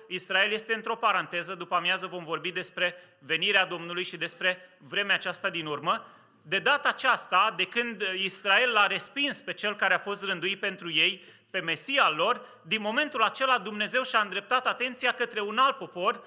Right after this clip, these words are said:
nu mai e vorba de o etnie, ci de multe naționalități care alcătuiesc un neam al lui Dumnezeu, un popor al lui Dumnezeu. Iar poporul acesta trebuie să fie,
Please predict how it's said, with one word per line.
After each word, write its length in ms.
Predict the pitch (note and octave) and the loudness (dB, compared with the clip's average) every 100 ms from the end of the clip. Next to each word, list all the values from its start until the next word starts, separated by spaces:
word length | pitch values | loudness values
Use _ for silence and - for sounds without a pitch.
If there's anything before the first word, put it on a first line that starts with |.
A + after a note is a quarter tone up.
| - - | -20 -10
nu 140 | G3 | -2
mai 160 | C#4 B3 | 4 4
e 40 | |
vorba 360 | G3 B3 A3+ A3 | 4 2 4 2
de 100 | F#3+ | 2
o 140 | G#3+ | 2
etnie, 440 | G3+ D#3+ F3+ G#3 B3 | 2 0 0 2 0
ci 160 | - | -2
de 140 | F3 F3+ | -4 -2
multe 420 | F#3+ D#4 D#4 G3 | 0 -2 -2 0
naționalități 880 | F3+ F#3 - F#3 E3 D#3 A3 B3+ - - - - | 2 2 0 0 2 2 0 0 -2 -18 -8 0
care 200 | A3+ G#3+ | 4 4
alcătuiesc 560 | G#3 G#3 A3+ C4+ C4 | 2 -2 -2 -4 -4
un 260 | A#3 G#3+ G#3 | -8 -8 0
neam 280 | C4 D4 C4 | 4 4 4
al 80 | A#3 | 0
lui 100 | G#3 | -2
Dumnezeu, 380 | G#3 G3+ F#3+ | -6 -4 -4
un 100 | F#3 | -6
popor 420 | F3 G#3 - C4+ C4 | -8 -8 0 2 4
al 120 | A3 | 2
lui 100 | G#3 | 0
Dumnezeu. 480 | F#3+ G3 E3 C#3+ - - _ | -8 -6 -6 -6 -8 -20 _
Iar 240 | E3+ F#3+ F#3+ | 0 2 2
poporul 440 | F#3 C#4 D4+ C4 | -2 -2 0 2
acesta 840 | G#3 A3 G3 - A3 C4 - - - | 2 0 -4 2 2 2 -4 -18 -4
trebuie 320 | B3 A#3+ G#3+ | 0 2 0
să 160 | - F#3 | -2 -6
fie, 360 | A3+ A#3 A#3 | 0 0 0